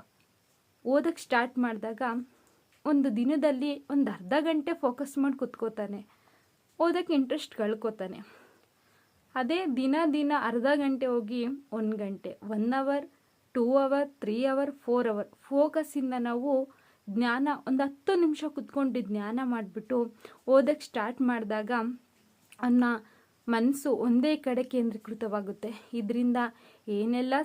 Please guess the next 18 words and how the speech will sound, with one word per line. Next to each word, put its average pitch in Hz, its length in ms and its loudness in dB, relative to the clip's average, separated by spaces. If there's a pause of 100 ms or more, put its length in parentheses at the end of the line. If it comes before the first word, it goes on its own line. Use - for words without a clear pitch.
ಸಾಧಿಸ್ಬೋದು 226 680 -2
ಅನ್ನೋದನ್ನ 214 360 -4 (100)
ನಾವು 247 200 0 (560)
ದಿನ 233 200 2 (160)
ದಿನ 240 120 2 (200)
ಕಾಣ್ತಾ 226 360 -4 (120)
ಹೋಗ್ಬೋದು. 202 480 -4 (760)
ನೀವು 349 320 4
ಅಭ್ಯಾಸನ 285 600 0 (160)
ಮಾಡ್ತಾ 262 320 -2 (100)
ಹೋಗಿ, 220 300 2 (300)
ಇದರಿಂದ 233 360 -2 (100)
ನಿಮ್ಮ 233 160 0 (160)
ಜೀವನದಲ್ಲಿ 233 720 -2 (460)
ಹಲವಾರು 240 460 0 (120)
ರೀತಿಯ 226 300 -6 (120)
ಬದಲಾವಣೆಗಳನ್ನ 214 920 -2 (480)
ಕಾಣ್ತಾ 233 320 0